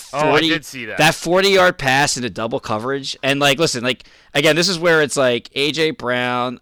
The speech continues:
Speaker 2: um, like, A J Brown's awesome. So, yeah, like, would another receiver maybe make the catch? Maybe not. Probably not. But, like, Hurts put that ball the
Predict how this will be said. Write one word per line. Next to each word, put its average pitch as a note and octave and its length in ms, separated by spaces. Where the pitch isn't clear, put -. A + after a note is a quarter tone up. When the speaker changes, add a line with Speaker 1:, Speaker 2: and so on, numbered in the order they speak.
Speaker 2:
um, G2+ 600
like, B2+ 280
A E3 140
J F3+ 140
Brown's E3+ 280
awesome. C3+ 460
So, - 120
yeah, B2+ 240
like, A#2 280
would D#3 180
another E3+ 380
receiver E3 560
maybe C#3 340
make A2 440
the D3+ 160
catch? - 600
Maybe A#2+ 240
not. A#2+ 380
Probably A2+ 300
not. E3 300
But, E3+ 140
like, D3+ 340
Hurts G3+ 420
put - 380
that D#3+ 260
ball C3 400
the A#2 180